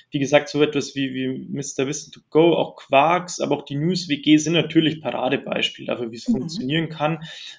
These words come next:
Speaker 1: Aber man kann das, glaub ich, von keiner Tageszeitung jetzt verlangen,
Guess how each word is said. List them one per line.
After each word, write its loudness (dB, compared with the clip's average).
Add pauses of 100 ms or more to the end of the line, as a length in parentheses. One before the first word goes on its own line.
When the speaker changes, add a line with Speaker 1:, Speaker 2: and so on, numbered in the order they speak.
Speaker 1:
Aber -2
man -2
kann -4
das, -2
glaub 2
ich, -4
von -10
keiner -6
Tageszeitung -6
jetzt -4 (300)
verlangen, -2